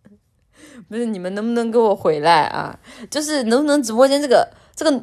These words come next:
这个，这个，这个，这个，这个，这个，这个，这个外，外面的这个时差的成分太高啊！就我这个，我这直播间是战狼直播间，我真的看不得这些。天呐，我眼睛瞎掉了啊！<laughs> 好疼！我知道你们一定是身不由己，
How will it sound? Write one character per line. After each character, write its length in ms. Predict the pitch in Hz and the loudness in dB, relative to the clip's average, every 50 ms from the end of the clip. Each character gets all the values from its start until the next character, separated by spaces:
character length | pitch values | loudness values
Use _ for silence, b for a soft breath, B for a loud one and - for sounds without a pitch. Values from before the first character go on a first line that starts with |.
| - - 214 | -8 -12 -6
这 120 | - - | 0 4
个， 180 | 269 247 214 185 | 4 4 4 4
这 160 | 226 285 285 | 0 0 2
个， 140 | 240 233 208 | 4 4 4
这 120 | - 277 | 2 0
个， 120 | 247 262 240 | 0 0 0
这 100 | 269 240 | 2 2
个， 100 | 247 220 | 2 2
这 140 | - 226 | 2 2
个， 140 | 208 214 190 | 2 4 2
这 100 | - - | 2 0
个， 100 | 214 220 | -2 -4
这 100 | 220 233 226 | -4 0 2
个， 160 | 226 180 165 | 2 2 2
这 100 | 151 233 | 2 0
个 100 | 220 226 | 2 4
外， 320 | 240 302 330 294 254 226 208 | 4 4 4 2 0 -2 0
外 240 | 190 294 320 302 269 | 2 4 4 4 2
面 240 | 254 262 262 240 220 | 2 0 0 0 0
的 120 | 202 196 | -2 -2
这 120 | 185 220 | -2 -2
个 200 | 208 202 180 180 196 | -2 0 -2 -2 -4
时 560 | 196 - - - - - - - 202 214 240 | -6 -10 -12 -14 -12 -12 -12 -10 -10 -8 -10
差 240 | 269 285 311 294 277 | -6 -2 0 0 2
的 180 | 269 247 220 196 | 0 -2 -4 -4
成 240 | 190 - 208 190 233 | -6 -8 -8 -6 -4
分 140 | 262 226 | -4 -4
太 100 | 247 277 | -4 -6
高 140 | 220 - 170 | -6 -4 0
啊！ 340 | 170 220 226 190 156 123 110 | 2 2 4 4 2 0 -2
就 180 | 113 - 208 B B B B B | -4 -8 -12 B B B B B
我 240 | 196 196 208 196 196 | 2 4 4 4 4
这 160 | 196 277 311 | 2 -2 0
个， 100 | 302 269 | 2 2
我 240 | 220 202 196 190 185 | 2 4 4 2 2
这 120 | 208 262 | 2 -2
直 120 | 247 - 196 | -8 -6 -4
播 140 | 196 226 | -2 -2
间 100 | 214 240 | -2 -2
是 140 | 254 277 269 | -4 -6 -6
战 180 | 240 311 285 220 | -4 -4 -2 -2
狼 220 | 180 170 180 196 | -2 -2 -4 -4
直 80 | - 185 | -6 -8
播 100 | 185 190 | -8 -6
间， 240 | 180 185 180 190 185 | -6 -4 -4 -4 -2
我 140 | 170 160 | -2 -4
真 100 | 160 185 | -4 -4
的 80 | 220 240 | -6 -8
看 220 | 233 - - 285 262 | -6 -4 -4 -4 -2
不 60 | 214 | -2
得 100 | - 160 | -2 -2
这 140 | 165 175 175 | -2 -2 -6
些。 320 | 175 - 120 - - - - | -8 -8 -8 -8 -10 -10 -10
天 140 | 208 208 | -10 -4
呐， 100 | 254 262 | 0 0
我 120 | 220 202 220 | 2 2 4
眼 200 | 233 202 180 175 | 4 4 4 2
睛 140 | 175 175 - | 0 -6 -4
瞎 320 | - - - 208 226 240 | 0 4 4 4 4 2
掉 220 | - 277 240 202 | 2 0 0 2
了 120 | 151 - - - | 0 -2 0 2
啊！ 400 | - 349 330 - - - - _ _ _ _ _ _ | 4 4 4 2 -2 -8 -14 _ _ _ _ _ _
<laughs> 280 | - - - - - - | -10 -8 -8 -8 -8 -6
好 180 | - - - - - | -2 -2 -2 -2 -2
疼！ 300 | - - 587 539 302 - - _ _ _ _ _ _ _ _ _ B B B B 370 392 320 - | 2 2 2 2 2 -2 -10 _ _ _ _ _ _ _ _ _ B B B B -12 -10 -8 -8
我 100 | 339 302 | -8 -8
知 140 | 269 311 | 0 2
道 100 | 349 359 | 4 4
你 100 | 330 294 269 | 4 2 -2
们 120 | 277 302 | -6 -6
一 60 | 302 | -6
定 160 | 285 294 302 320 | -6 -6 -8 -8
是 120 | 320 330 | -10 -12
身 220 | 311 - 311 311 | -8 -8 -8 -6
不 80 | 302 339 | -4 2
由 220 | 302 247 254 285 | 4 4 4 4
己， 260 | 254 240 - - - | 0 -8 -18 -20 -20